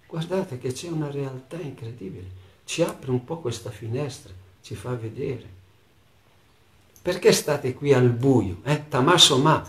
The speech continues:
Jyotirgamaya, abbandonate le tenebre, venite verso la luce. È una luce meravigliosa. Colori, profumi.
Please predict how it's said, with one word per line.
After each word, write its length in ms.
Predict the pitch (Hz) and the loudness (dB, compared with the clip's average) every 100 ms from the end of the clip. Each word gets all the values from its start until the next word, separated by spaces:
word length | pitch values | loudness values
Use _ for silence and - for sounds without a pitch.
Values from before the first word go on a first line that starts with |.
| - _ | -16 _
Jyotirgamaya, 1040 | 127 160 165 262 214 127 117 107 107 101 - - - | 8 10 10 10 10 10 6 6 -2 -4 -10 -14 -2
abbandonate 800 | 151 170 190 196 226 262 254 | 6 12 12 12 8 4 8
le 180 | 143 135 | 8 8
tenebre, 500 | 143 120 101 95 92 - - - | 6 2 2 -6 -10 -12 -20 10
venite 480 | 202 277 277 139 | 12 12 10 6
verso 380 | 123 117 - 110 | 6 4 0 -4
la 100 | 104 | -8
luce. 380 | 98 95 92 - - _ _ _ _ _ _ _ _ _ _ - | -10 -12 -14 -18 -20 _ _ _ _ _ _ _ _ _ _ 6
È 80 | |
una 200 | 185 175 | 10 10
luce 280 | 185 220 180 | 8 6 8
meravigliosa. 960 | 156 139 135 123 120 156 214 139 - - - - _ _ _ _ _ _ _ _ _ _ _ _ _ _ _ _ _ _ _ _ _ _ _ _ _ _ _ _ _ - | 6 6 4 2 6 12 12 12 8 -10 -14 -20 _ _ _ _ _ _ _ _ _ _ _ _ _ _ _ _ _ _ _ _ _ _ _ _ _ _ _ _ _ -6
Colori, 580 | 127 120 180 175 127 - | 4 10 12 12 10 4
profumi. 800 | 123 120 - 185 196 123 101 | -2 -4 4 6 8 6 0